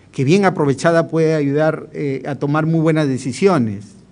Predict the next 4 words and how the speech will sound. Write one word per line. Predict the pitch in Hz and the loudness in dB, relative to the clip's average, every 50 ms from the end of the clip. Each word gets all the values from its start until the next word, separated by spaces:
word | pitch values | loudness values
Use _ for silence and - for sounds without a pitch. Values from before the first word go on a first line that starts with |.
| _ - - - - - - - - - - - - - - - - - _ | _ -20 -20 -20 -18 -18 -20 -20 -20 -20 -20 -20 -20 -20 -20 -20 -20 -20 _
Entonces, | - 143 170 180 170 208 196 160 - - 127 | -4 -4 0 4 6 6 6 4 2 -2 -6
eh, | 156 143 131 127 123 120 123 123 120 | -4 -2 -2 -2 -4 -4 -4 -4 -2
yo | 139 147 | -2 -2
quis-, | 143 143 160 143 156 151 | -2 -4 -6 -6 -8 -10